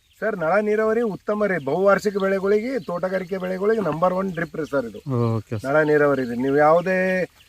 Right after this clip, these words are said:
Speaker 1: ಏ, ಜೀವಾಮೃತ ಅದು ಬಿಟ್ರುನು ಕಲ್ಚರ್ ಗಟ್ಟಿ ಆಗಲ್ರಿ, ಮತ್ತ್ ಫಿಲ್ಟರ್ ಬೇಕಾಗಲ್ರಿ.
Speaker 2: ಹ್ಮ್, ಹ್ಮ್, ಹ್ಮ್.
Speaker 1: ಆ ತರ ರೀ, ಭಾಳ ವರ್ಷ ಬರ್ತದೆ ಸರ್ ಇದು ಬಾಳಿಕೆನು.
Speaker 2: ಹ್ಮ್, ಹ್ಮ್, ಹ್ಮ್.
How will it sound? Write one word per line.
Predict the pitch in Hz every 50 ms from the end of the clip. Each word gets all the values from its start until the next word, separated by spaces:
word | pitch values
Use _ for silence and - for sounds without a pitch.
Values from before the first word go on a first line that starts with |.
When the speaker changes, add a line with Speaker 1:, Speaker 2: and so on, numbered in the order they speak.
| _ _ _ -
Speaker 1:
ಏ, | 160 165 156
ಜೀವಾಮೃತ | 139 165 175 180 175 170 175 160 151 175
ಅದು | 175 170 175 165 151
ಬಿಟ್ರುನು | 156 160 - - 175 180 185 170
ಕಲ್ಚರ್ | 135 165 160 156 151 147 - 175 175 165 151 143 139 143 147 147 131
ಗಟ್ಟಿ | 123 156 156 - 165
ಆಗಲ್ರಿ, | 151 151 151 139 139 143
ಮತ್ತ್ | 143 147 139 120 - _ -
ಫಿಲ್ಟರ್ | 147 147 135 - 170
ಬೇಕಾಗಲ್ರಿ. | 160 156 131 147 147 139 139 131 131 131 127
Speaker 2:
ಹ್ಮ್, | 135 - 135 127 117
ಹ್ಮ್, | 113 113 113 110
ಹ್ಮ್. | 110 107 104 117
Speaker 1:
ಆ | 143 151
ತರ | - 165 151 156 151
ರೀ, | 143 139
ಭಾಳ | 120 131 147 165
ವರ್ಷ | 165 160 135 -
ಬರ್ತದೆ | 180 160 156 151 139 160 156
ಸರ್ | - - 143 135
ಇದು | 139 127 135 131
ಬಾಳಿಕೆನು. | 120 127 127 131 123 - 139 127 123
Speaker 2:
ಹ್ಮ್, | 123 120 117 110
ಹ್ಮ್, | 113 113 110 104
ಹ್ಮ್. | 113 110 110